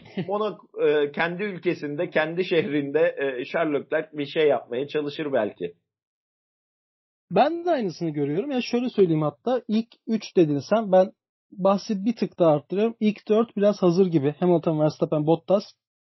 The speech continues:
Speaker 1: ve arkasına Leclerc gelecek gibi duruyor. Hatta Leclerc'in Ferrari'lerin daha doğrusu trafiğe kalmadığı sürece Bottas'ı bile geçebileceğinden böyle bir, bir, bir biraz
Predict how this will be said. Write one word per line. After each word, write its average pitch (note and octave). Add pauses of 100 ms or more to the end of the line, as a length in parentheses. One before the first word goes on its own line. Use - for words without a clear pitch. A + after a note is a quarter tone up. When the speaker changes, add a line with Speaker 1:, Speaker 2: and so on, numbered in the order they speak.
(200)
Speaker 1:
ve F3+
arkasına F#3+
Leclerc F#3
gelecek F3
gibi D3
duruyor. C3+ (300)
Hatta C4+
Leclerc'in A#3 (360)
Ferrari'lerin F3
daha C#3
doğrusu C#3
trafiğe G3
kalmadığı G3+
sürece C#3
Bottas'ı G3
bile G#3
geçebileceğinden F#3+ (460)
böyle G#3+
bir, A3+ (100)
bir, A#3
bir B3
biraz A#3